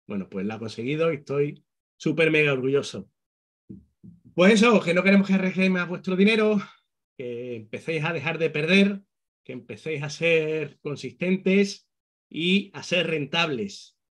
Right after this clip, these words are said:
y que os cambie la cara, porque una de las cosas que conseguimos aquí en la comunidad, y lo vamos a conseguir también en la comunidad Pre Pura Vida, es que os cambie la cara de tener cara de tristeza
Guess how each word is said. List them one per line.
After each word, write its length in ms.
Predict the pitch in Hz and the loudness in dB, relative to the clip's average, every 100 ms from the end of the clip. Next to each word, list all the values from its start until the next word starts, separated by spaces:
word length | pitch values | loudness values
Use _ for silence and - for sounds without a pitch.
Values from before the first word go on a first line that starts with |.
| _ | _
y 120 | 143 | -8
que 80 | 139 | -6
os 60 | 120 | -6
cambie 340 | 156 165 185 | -6 -2 -2
la 160 | 165 143 | -2 -2
cara, 340 | 185 147 117 | -2 -2 -6
porque 220 | 131 - | -12 -8
una 140 | 170 190 | -2 2
de 80 | 202 | 0
las 120 | 196 | -2
cosas 260 | 196 180 143 | -8 -8 -12
que 100 | 135 | -10
conseguimos 480 | 151 156 160 160 | -10 -8 -8 -8
aquí 240 | 156 151 170 | -10 -8 -8
en 80 | 156 | -6
la 120 | 147 | -8
comunidad, 580 | 135 127 131 180 262 _ _ _ _ | -8 -6 -4 -2 -4 _ _ _ _
y 60 | 117 | -10
lo 100 | 113 | -6
vamos 220 | 143 151 | -4 -6
a 20 | |
conseguir 380 | 156 151 165 156 | -6 -8 -8 -10
también 320 | 139 139 165 | -10 -6 -6
en 80 | 143 | -6
la 100 | 123 | -8
comunidad 380 | 123 139 147 151 | -10 -8 -8 -6
Pre 140 | 160 | -6
Pura 240 | 156 160 151 | -6 -8 -4
Vida, 460 | 175 185 208 - _ _ _ - | 0 2 0 -4 _ _ _ -10
es 160 | 147 | -8
que 140 | - 170 | -4 -4
os 120 | 147 | -4
cambie 340 | 170 160 165 | -4 -2 -2
la 160 | 151 147 | -4 -2
cara 380 | 165 143 101 _ _ | -4 -4 -8 _ _
de 300 | 135 123 139 | -16 -8 -6
tener 440 | 131 143 156 131 _ | -4 -2 -2 -4 _
cara 460 | - 165 165 139 110 - - _ _ | -6 -2 -2 -4 -8 -20 -20 _ _
de 120 | 127 | -8
tristeza 680 | 127 143 - 196 208 233 269 | -6 -6 0 2 6 4 4